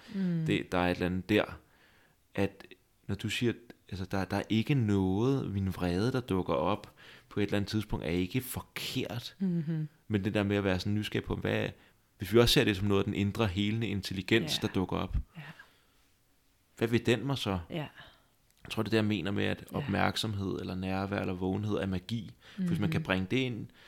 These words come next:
Speaker 2: for eksempel det der eksempel, jeg kom med, med at gå ned omkring, øhm, øhm, mælkebøtterne,
Speaker 1: Mm.
Speaker 2: og så lige pludselig begynder der at dukke de her minder op fra barndommen, som faktisk er nogle små
Speaker 1: Mm.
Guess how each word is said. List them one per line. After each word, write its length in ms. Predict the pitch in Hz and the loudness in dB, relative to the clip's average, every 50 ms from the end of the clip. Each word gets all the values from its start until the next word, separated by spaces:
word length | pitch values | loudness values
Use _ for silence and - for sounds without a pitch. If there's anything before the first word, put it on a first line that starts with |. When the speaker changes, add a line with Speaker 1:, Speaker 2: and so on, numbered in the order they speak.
| - - - _ | -20 -20 -20 _
Speaker 2:
for 100 | - - | -6 -4
eksempel 380 | 95 - - 123 110 123 117 98 | -4 2 2 2 2 2 0 0
det 120 | 101 101 | 2 2
der 60 | 98 95 | 2 2
eksempel, 380 | 92 - - 110 - 101 101 | 0 0 0 0 0 0 -2
jeg 100 | 95 95 | -4 -2
kom 160 | - 98 82 | 0 0 0
med, 100 | 67 101 | 0 0
med 120 | 98 95 95 | -2 -2 -4
at 100 | - - | -2 0
gå 200 | - 101 78 95 | 0 0 2 2
ned 160 | 101 98 98 | 0 0 -2
omkring, 440 | 98 92 - - 98 - - - - _ _ _ _ _ _ _ _ _ _ _ _ _ - | -2 -4 -4 -4 -4 -4 -4 -10 -16 _ _ _ _ _ _ _ _ _ _ _ _ _ -8
øhm, 460 | 101 98 90 85 90 92 95 92 95 107 _ _ _ _ _ _ _ _ _ _ - | -8 -6 -6 -8 -8 -10 -10 -12 -14 -16 _ _ _ _ _ _ _ _ _ _ -12
øhm, 480 | 98 82 76 80 76 - - - - - - 101 101 117 - _ _ _ _ - | -10 -10 -8 -10 -10 -12 -14 -14 -16 -16 -16 -16 -18 -18 -20 _ _ _ _ 0
mælkebøtterne, 640 | - 107 104 101 110 117 - 104 98 98 95 95 92 - - _ _ | 4 4 6 6 4 0 0 0 0 -2 -4 -4 -6 -8 -12 _ _
Speaker 1:
Mm. 260 | 190 185 175 170 165 165 170 - - | -4 -2 -2 -2 -2 -4 -6 -12 -8
Speaker 2:
og 100 | - 107 | -2 2
så 120 | - - 117 | 2 4 4
lige 100 | 113 104 | 2 2
pludselig 240 | - 113 104 113 104 | 0 0 -2 0 -2
begynder 340 | 107 - - 101 73 92 | -2 2 2 2 2 2
der 100 | 104 101 | 0 -2
at 120 | 95 - - | -2 -2 -2
dukke 160 | 92 - - - | -4 -6 -4 -4
de 60 | 104 | -2
her 80 | 107 101 | -2 0
minder 300 | 95 90 95 101 110 110 | 0 0 0 0 0 -2
op 160 | 98 - - | -2 -2 -2
fra 60 | 101 | -4
barndommen, 600 | 98 - 90 90 95 107 117 113 107 - 95 92 | -2 0 0 2 2 0 -2 -2 -4 -4 -4 -4
som 120 | 92 87 | -6 -4
faktisk 420 | - 92 90 90 - - - - 104 | -2 -2 -2 -2 -2 -4 -4 -4 -4
er 40 | 98 | -4
nogle 160 | 92 90 92 | -2 -2 -2
små 340 | 92 92 107 113 - 85 - | -2 0 2 2 2 2 0
Speaker 1:
Mm. 120 | 165 165 | -2 -4